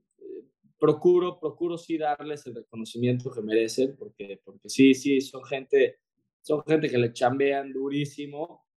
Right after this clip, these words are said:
muy profesionales y, y, y siempre estoy muy agradecido con ellos, la verdad.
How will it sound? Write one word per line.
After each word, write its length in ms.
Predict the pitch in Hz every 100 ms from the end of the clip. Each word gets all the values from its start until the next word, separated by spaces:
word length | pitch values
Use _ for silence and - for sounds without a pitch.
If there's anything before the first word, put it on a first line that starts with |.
| _
muy 280 | 131 147 160
profesionales 1040 | 151 120 110 117 123 127 143 185 202 - -
y, 540 | 117 107 107 107 104
y, 120 | - _ _ _
y 100 | 107 113
siempre 280 | 139 131
estoy 180 | 127 131
muy 140 | 127 120
agradecido 480 | 104 87 - 113
con 160 | - 92
ellos, 300 | 92 - -
la 80 | 92
verdad. 240 | 98 92